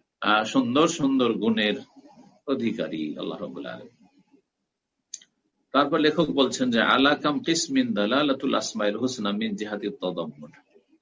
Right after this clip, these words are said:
তিনটি যে প্রয়োগের দিক, একটা হচ্ছে মোতাবাকা, সরাসরি, পুরোপুরি, আর একটা হচ্ছে তদাম্মুন, আংশিক।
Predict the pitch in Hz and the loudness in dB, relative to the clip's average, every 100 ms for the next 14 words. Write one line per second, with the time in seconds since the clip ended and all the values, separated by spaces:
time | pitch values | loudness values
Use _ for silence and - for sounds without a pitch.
0 | _ _ _ _ - 156 180 175 208 160 | _ _ _ _ 0 2 2 0 -2 0
1 | 143 127 135 135 135 135 131 135 110 117 | 2 2 2 2 4 6 4 2 0 0
2 | 110 113 151 143 - 147 135 - 120 101 | 0 0 -4 -4 -4 -4 -4 -6 -6 -4
3 | 113 110 95 92 85 90 - _ - 98 | -4 -2 -2 -2 -6 -8 -10 _ -8 -2
4 | 98 107 101 92 - - 113 107 - 104 | -2 -2 -4 -4 -6 -6 -2 -2 -2 -4
5 | 78 76 _ _ _ _ 151 139 135 131 | -4 -8 _ _ _ _ -4 -2 0 0
6 | - - 107 - - _ _ - 98 113 | -2 -4 -4 -4 -10 _ _ -6 -2 0
7 | 107 104 - 110 113 - 95 | 0 -4 -2 -2 -2 -4 -6